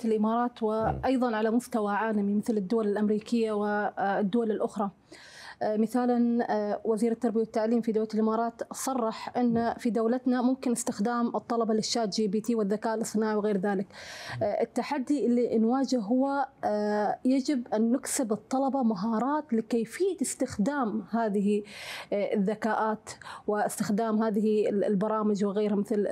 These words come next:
Speaker 1: الشات جي بي تي أو غيره. آه، لأن بعض الأحيان مثلًا في بعض الدول الأخرى يعني حجبت هذه البرامج لأن اعتبرتها أن ممكن الطالب يعتمد اعتماد كلي على هذه، آه، البرما-،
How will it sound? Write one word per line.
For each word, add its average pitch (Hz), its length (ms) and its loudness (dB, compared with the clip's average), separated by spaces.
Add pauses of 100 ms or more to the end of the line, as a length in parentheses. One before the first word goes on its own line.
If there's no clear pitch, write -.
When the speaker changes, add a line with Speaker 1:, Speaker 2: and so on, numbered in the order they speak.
(120)
Speaker 1:
الشات 196 500 0
جي 214 100 0
بي 208 100 0
تي 214 180 0
أو 202 140 -2
غيره. 190 220 -2 (760)
آه، 202 220 0
لأن 240 240 4
بعض 254 260 0
الأحيان 240 680 0
مثلًا 226 460 2
في 233 160 0
بعض 240 240 0
الدول 220 320 2
الأخرى 262 640 0
يعني 208 280 0
حجبت 226 540 -2
هذه 220 420 2
البرامج 226 500 0
لأن 240 140 4
اعتبرتها 247 640 0
أن 233 280 2
ممكن 247 260 2
الطالب 247 460 -2
يعتمد 262 440 0
اعتماد 247 440 0
كلي 302 500 2
على 226 200 2
هذه، 240 480 2 (460)
آه، 208 200 2
البرما-، 233 520 2